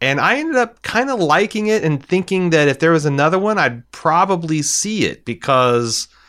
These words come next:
I mean, I th-, I think these two can really age into these roles, and if they, if, if they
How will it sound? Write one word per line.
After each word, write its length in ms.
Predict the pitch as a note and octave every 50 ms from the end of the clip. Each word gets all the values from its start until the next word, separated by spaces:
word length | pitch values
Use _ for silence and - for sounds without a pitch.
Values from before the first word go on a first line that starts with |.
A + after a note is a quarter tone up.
| _ - - - - - - - - - _ _ _ _ _ _ _ _ _ _ _ _ _ _ _ - -
I 260 | D3+ E3 D#3 D#3+ E3+
mean, 440 | F3 F3 E3+ E3+ E3 E3 D#3+ D#3+ -
I 140 | D3 E3+ E3
th-, 140 | - C#3
I 40 | E3
think 220 | E3 - A#3 A3+ -
these 180 | - - -
two 220 | - - G#3+ G3+ F3+
can 260 | - F#3 D#3+ D3 C3+
really 320 | D#3 F3 F3 D#3+ D3 -
age 320 | - C#3 D3 D3 C#3 A#2+ C3+
into 280 | C#3 D3 C#3 B2+ B2+
these 220 | G#2 A2 A2 G#2+ G2
roles, 720 | G2+ A2 A#2 A#2+ A2+ G#2+ G2 F#2 F#2 F#2 F#2 - - -
and 340 | G#2+ G#2+ G2+ G2 G2+ G2+ G2
if 140 | F#2+ - -
they, 120 | B2+ A#2+
if, 300 | A#2 - B2+ B2 - -
if 160 | G#2+ A#2+ -
they 360 | - B2 A#2 A2+ A2 G#2+ -